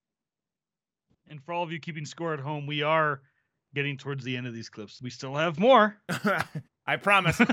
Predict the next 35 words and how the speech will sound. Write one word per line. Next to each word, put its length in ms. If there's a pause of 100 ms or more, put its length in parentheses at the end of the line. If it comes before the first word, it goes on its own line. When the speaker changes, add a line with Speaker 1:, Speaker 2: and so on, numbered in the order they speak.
(120)
Speaker 2:
We're 200
almost 240
done. 200 (180)
But 300
you 120
just, 260
I 60
mean, 240 (160)
'cause 100
it's, 160
it, 240
it 120
just 220
shows, 400
like, 160
it's 160
not, 220
like, 160
one 260
or 80
two 340
instances. 720 (340)
It 160
is 180
literally 840 (500)
the 220
entire 680
night. 320
He 160
did 260
not 300
make 380
a, 400
a 160
single 880